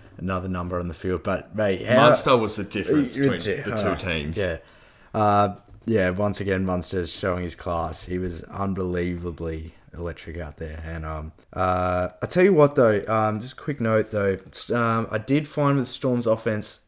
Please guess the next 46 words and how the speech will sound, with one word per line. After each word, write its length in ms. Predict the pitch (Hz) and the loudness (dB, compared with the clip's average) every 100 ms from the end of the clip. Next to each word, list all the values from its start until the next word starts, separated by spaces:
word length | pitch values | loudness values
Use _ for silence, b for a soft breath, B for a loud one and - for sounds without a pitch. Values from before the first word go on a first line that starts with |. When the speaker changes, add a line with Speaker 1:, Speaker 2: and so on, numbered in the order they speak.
| _ | _
Speaker 1:
coming 320 | - 127 127 | -4 -2 -2
back 260 | 104 113 110 | 0 0 2
off 180 | 110 - | -2 2
last 260 | 104 101 | 0 2
week, 160 | 110 95 b b _ | -4 -4 b b _
their 120 | 127 | 4
offense 340 | 120 156 139 123 | 4 4 4 4
was 160 | 127 | 2
a 40 | 127 | 4
little 240 | 123 123 | 4 2
clunky 440 | 123 117 113 123 113 | 0 -2 0 2 4
early 220 | 110 101 | 4 2
on 160 | 131 | 0
in 80 | 160 | -2
the 60 | 123 | 0
match. 240 | 123 170 - _ _ - | 0 -2 -8 _ _ -2
Uh, 540 | 107 104 104 101 104 - _ - | 2 4 4 2 0 -2 _ -6
after 380 | 98 - 107 | -6 -2 -4
the, 360 | 98 95 87 76 98 | 0 -2 -2 -6 -10
um, 380 | 95 92 90 85 - - | -8 -8 -8 -12 -14 -10
yeah, 160 | 107 92 | -6 -2
loss 240 | 95 90 | -4 -4
to 80 | 101 | -6
the 80 | 92 | -4
Raiders, 360 | 92 90 90 - B B | -2 -4 -6 -12 B B
I 80 | - | -10
feel 160 | - 143 | 2 6
like 200 | 147 143 | 6 6
that 260 | 117 - | 0 2
did 160 | 120 113 | -2 0
carry 240 | 117 117 | 2 2
on 160 | 107 117 | 2 0
for 80 | 123 | 0
a 40 | |
little, 200 | 113 117 | 2 2
but 120 | 117 104 | 0 0
then 140 | 104 | 0
they 140 | 104 | -2
found 300 | 95 110 98 | -2 -2 0
their 80 | 98 | -2
groove 400 | 92 95 90 82 | -2 -2 -2 -4
and 100 | 90 | -4
they 100 | 87 | -6
got 280 | 85 110 98 | -4 -4 -2
back 220 | 95 90 | -4 -4
into 340 | 98 87 92 | -6 -6 -6